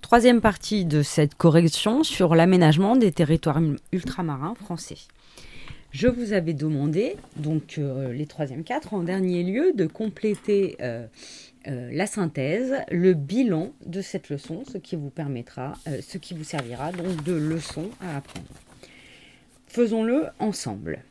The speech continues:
Synthèse. Aménager les territoires ultramarins français. Grand un, vous pouvez surligner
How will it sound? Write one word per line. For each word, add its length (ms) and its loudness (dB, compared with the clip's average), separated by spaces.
Synthèse. 720 -4
Aménager 800 -2
les 160 -4
territoires 680 -6
ultramarins 720 -4
français. 480 -6
Grand 380 -4
un, 140 -2
vous 80 -4
pouvez 340 -8
surligner 600 -4